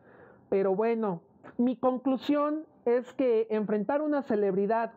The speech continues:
contra un luchador en un combate no es, no denigra la lucha libre, pero tampoco la enaltece.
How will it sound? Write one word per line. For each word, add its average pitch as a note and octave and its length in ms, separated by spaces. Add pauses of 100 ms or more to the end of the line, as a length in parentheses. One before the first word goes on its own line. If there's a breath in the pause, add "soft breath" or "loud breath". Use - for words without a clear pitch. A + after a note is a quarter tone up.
(120)
contra G3 340
un A#3+ 100
luchador A3+ 640 (340 loud breath)
en F#3 180
un A3+ 100
combate B3 680
no C4 340
es, C4+ 220
no C#4 180
denigra C#4 420
la G#3 120
lucha A#3 300
libre, A#3+ 440 (380 loud breath)
pero G#3+ 220
tampoco A3 460
la G3+ 120
enaltece. F#3+ 800